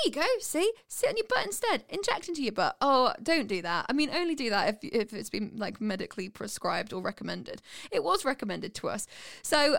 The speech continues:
I then had to, <laughs> do you know what? I kind of thought, like, I was gonna be taken off into a room or something. But our midwife was basically like, "Right, Miranda, up you get. I'll just do it right here." I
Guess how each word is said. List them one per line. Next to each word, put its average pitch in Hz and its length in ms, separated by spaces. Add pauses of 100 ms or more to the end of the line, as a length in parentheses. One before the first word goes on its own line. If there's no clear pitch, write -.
(120)
I 311 280
then 311 240
had 285 280
to, 254 100
<laughs> - 0
do 180 260 (520)
you 311 80
know 403 60 (320)
what? - 80
I - 60
kind 453 300
of - 60
thought, 466 140
like, 220 240
I - 40
was 220 120
gonna 202 120
be 220 80
taken 240 320
off 262 140
into 269 200
a 254 40
room 254 300
or 339 100
something. 320 440 (380)
But - 100
our 480 180
midwife 415 360
was 302 120
basically 339 420
like, 294 160
"Right, 539 160
Miranda, 427 340
up - 140
you 381 80
get. 392 240
I'll 302 140
just - 180
do 403 80
it - 140
right 170 200
here." 262 280
I - 580